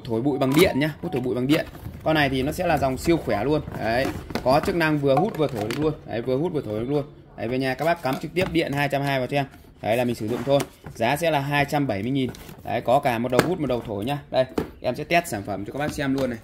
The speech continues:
Đó, cho các bác xem nó trực quan luôn. Sử dụng điện hai trăm hai mươi vôn, máy chạy cực khỏe luôn. Đây, qua đây. Được chưa? Đây. Đấy, các bác thấy chưa? Thổi này. Trực tiếp luôn nhá.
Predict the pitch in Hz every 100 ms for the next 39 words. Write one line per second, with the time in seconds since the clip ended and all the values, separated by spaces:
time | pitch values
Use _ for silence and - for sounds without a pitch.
0 | - - 104 113 - - - 120 139 147
1 | 143 131 131 131 135 135 135 143 - -
2 | - 117 117 131 143 143 139 139 139 139
3 | 139 143 123 131 160 - 135 113 104 131
4 | 131 - - 113 123 123 - - - -
5 | - - - - - - 117 123 143 143
6 | - - - - 123 117 247 - 123 -
7 | - - - - 139 190 120 147 160 156
8 | 160 135 127 - 131 135 120 - - 247
9 | 247 240 247 247 247 247 247 240 247 247
10 | - 196 170 180